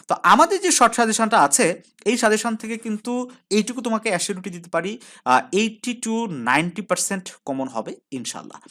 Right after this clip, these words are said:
তো আমাদের সাজেশন যারা সংগ্রহ করেছো, তারা সাজেশনের বাইরে পড়ো না। যদি পড়ার প্রয়োজন, আমরা WhatsApp গ্রুপে তোমাদেরকে বলে দেব। আর যারা সংগ্রহ করোনি, তারা স্ক্রিনে দেওয়া WhatsApp নাম্বারে যোগাযোগ করে এখনই এই সাজেশনগুলো সংগ্রহ করে নাও।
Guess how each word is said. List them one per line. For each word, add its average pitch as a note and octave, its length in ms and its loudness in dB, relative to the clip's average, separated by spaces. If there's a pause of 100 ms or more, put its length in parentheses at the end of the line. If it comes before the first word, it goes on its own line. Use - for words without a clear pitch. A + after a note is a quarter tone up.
(140)
তো B2 60 0
আমাদের C#3 220 -2
সাজেশন D3+ 340 -8
যারা D#3+ 160 -4
সংগ্রহ D3+ 280 -10
করেছো, D3 340 -10 (260)
তারা A#2+ 140 -2
সাজেশনের C3 400 -8
বাইরে B2+ 260 -2
পড়ো C#3+ 260 -4
না। F3+ 160 -8 (200)
যদি C3 140 -8
পড়ার C3 220 2
প্রয়োজন, C3+ 300 -10
আমরা C#3 160 -6
WhatsApp A2+ 300 -6
গ্রুপে B2 260 -12
তোমাদেরকে B2+ 340 -10
বলে A2+ 240 -2
দেব। A3 140 4 (960)
আর C#3+ 120 -8
যারা D3 160 0
সংগ্রহ A#3 280 4
করোনি, A3+ 280 6 (340)
তারা E3+ 300 4
স্ক্রিনে C#4 400 0
দেওয়া C#4 160 6
WhatsApp A3 320 2
নাম্বারে G#3 220 2
যোগাযোগ D3+ 340 0
করে A#3 220 -4 (260)
এখনই G#3 420 0 (120)
এই E3 80 -2
সাজেশনগুলো D3 500 -4
সংগ্রহ A#2 300 -6
করে A2 160 -10
নাও। G2+ 120 -10